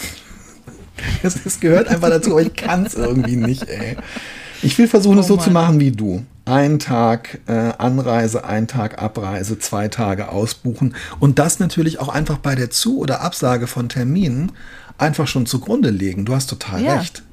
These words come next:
Speaker 2: eben.
Speaker 1: Du hast
Speaker 2: Und
Speaker 1: total
Speaker 2: dann,
Speaker 1: recht.
Speaker 2: äh, und dann, man gerät einfach viel weniger in Stress, wenn man das einfach schon so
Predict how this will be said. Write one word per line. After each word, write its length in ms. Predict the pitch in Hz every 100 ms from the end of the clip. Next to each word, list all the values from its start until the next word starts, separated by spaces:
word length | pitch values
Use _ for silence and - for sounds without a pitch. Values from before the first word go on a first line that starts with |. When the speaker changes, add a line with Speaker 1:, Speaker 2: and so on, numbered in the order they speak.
| -
Speaker 2:
eben. 320 | 247 269 156
Speaker 1:
Du 60 | 170
hast 120 | 110
Speaker 2:
Und 140 | 202 196
Speaker 1:
total 200 | 185 214
Speaker 2:
dann, 140 | 240
Speaker 1:
recht. 80 | 226
Speaker 2:
äh, 340 | 196 202 208 185
und 100 | 196
dann, 180 | 202 202
man 180 | 208
gerät 200 | 202 220
einfach 260 | - 196 190
viel 200 | - 202
weniger 280 | 202 196 175
in 80 | 175
Stress, 340 | - 180 185
wenn 80 | 185
man 140 | 170 165
das 160 | 160
einfach 300 | - 156 175
schon 240 | - 160 156
so 240 | 156